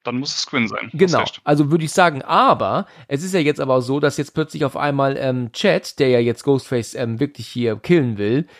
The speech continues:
Speaker 2: weil er, weil sie ja zu Boden fällt, kommt da jetzt plötzlich, ähm, ein zweites Ghostface dazu. Also muss das jetzt ja wahrscheinlich Ethan sein. Dann ist er jetzt, wir wissen ja nicht, wie viel Zeit vergangen ist, ne? Ich meine, klar,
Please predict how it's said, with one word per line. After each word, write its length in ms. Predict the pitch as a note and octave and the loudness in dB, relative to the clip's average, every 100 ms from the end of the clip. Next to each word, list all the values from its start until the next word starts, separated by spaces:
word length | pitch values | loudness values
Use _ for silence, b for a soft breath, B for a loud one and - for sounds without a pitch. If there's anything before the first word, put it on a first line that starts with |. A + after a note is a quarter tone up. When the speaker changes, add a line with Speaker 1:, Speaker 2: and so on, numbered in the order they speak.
| b | b
Speaker 2:
weil 180 | B2+ B2+ | 2 4
er, 240 | A2+ A#2+ | 4 0
weil 140 | A#2 A#2 | 0 0
sie 60 | |
ja 100 | A#2 | -2
zu 120 | G#2+ A2+ | -2 2
Boden 280 | C#3 A#2+ | 2 2
fällt, 280 | A2 A2+ C3+ b b _ | 0 -2 -2 b b _
kommt 220 | D3 E3 | -2 2
da 40 | D#3 | 2
jetzt 380 | C3+ C3 - | 2 0 -4
plötzlich, 500 | - C3+ - B2+ - | -2 -2 -4 -8 -4
ähm, 300 | F4+ C3 B2 B2+ | -2 0 -2 -6
ein 140 | B2+ | -4
zweites 400 | - D3 B2+ - | 0 0 -2 -6
Ghostface 380 | C#3 - C3 B2 | -4 -2 -4 -4
dazu. 340 | B2+ - D3 | -6 -2 -2
Also 200 | - A2+ | 0 2
muss 240 | B2+ D3+ - | 6 6 4
das 220 | C3 - | 0 0
jetzt 180 | A#2+ - | -4 -4
ja 120 | A2+ | -6
wahrscheinlich 420 | G#2+ A2+ A2 G#2 | -4 -6 -8 -8
Ethan 280 | C3 A2 A2 | -8 -4 -2
sein. 340 | G#2+ F#2 F2+ | -2 -4 -6
Dann 120 | G2 | -8
ist 140 | A#2+ A#2+ | -8 -4
er 80 | B2 | -2
jetzt, 260 | A2+ - b - | -2 -8 b 0
wir 120 | C#3 | 2
wissen 160 | D#3+ | 4
ja 40 | D#3 | 2
nicht, 140 | C3+ | 2
wie 80 | C#3 | -2
viel 100 | - | -2
Zeit 240 | - C#3 | 2 2
vergangen 380 | - A2 G#2 G2 | 2 -2 -2 -6
ist, 360 | G#2+ - - _ _ - | -12 -14 -18 _ _ -8
ne? 240 | A2 C3+ - b b b | -4 -6 -8 b b b
Ich 120 | - | -2
meine, 140 | D3+ E3 | 2 4
klar, 260 | G#3+ F3+ | 4 2